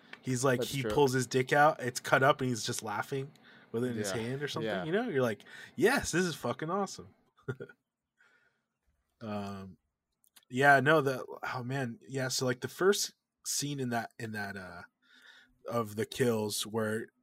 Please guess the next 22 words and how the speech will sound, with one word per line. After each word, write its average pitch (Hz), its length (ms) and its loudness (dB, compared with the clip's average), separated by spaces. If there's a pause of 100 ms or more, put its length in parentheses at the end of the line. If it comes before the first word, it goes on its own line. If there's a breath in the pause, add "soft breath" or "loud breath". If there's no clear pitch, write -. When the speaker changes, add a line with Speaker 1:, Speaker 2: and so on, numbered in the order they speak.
(600 soft breath)
Speaker 1:
the 107 380 -2
old 123 240 0
woman, 120 260 0
like, 107 180 -4 (340)
dumps 113 380 0
the 104 400 -2
hot - 360 -4
oil 113 540 -2
on 131 140 -6
the 123 80 -2
guy 131 320 4
Speaker 2:
Yeah, 139 120 4
Speaker 1:
and 113 80 0
Speaker 2:
that 123 140 4
Speaker 1:
then - 20 0
Speaker 2:
looks 98 200 -2
Speaker 1:
rips 113 100 0
Speaker 2:
so 110 140 2
Speaker 1:
his 107 100 2
Speaker 2:
good. 110 180 4
Speaker 1:
skin 117 180 0
off. 156 400 -2